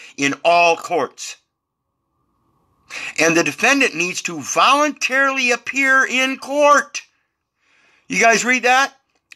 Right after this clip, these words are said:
And the defendant. So they have to serve the defendant in the state in which the court sits.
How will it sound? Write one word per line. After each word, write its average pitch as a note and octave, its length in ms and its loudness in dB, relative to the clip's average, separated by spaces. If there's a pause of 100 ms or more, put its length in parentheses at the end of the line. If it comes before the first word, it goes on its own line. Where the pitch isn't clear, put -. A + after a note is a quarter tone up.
(180)
And F#3 260 -4
the G3 100 -2
defendant. F#3+ 600 -2
So G3 200 -4
they F#3 140 -2
have G#3+ 240 0
to F#3+ 120 -4
serve A3 640 0 (420)
the F#3+ 120 -2
defendant F#3 560 0 (120)
in C4+ 560 -2 (120)
the G3 180 -4
state G#3 520 -4
in E3+ 180 -10
which F3+ 260 -8
the F3 80 -10
court F3 340 -6
sits. - 500 -6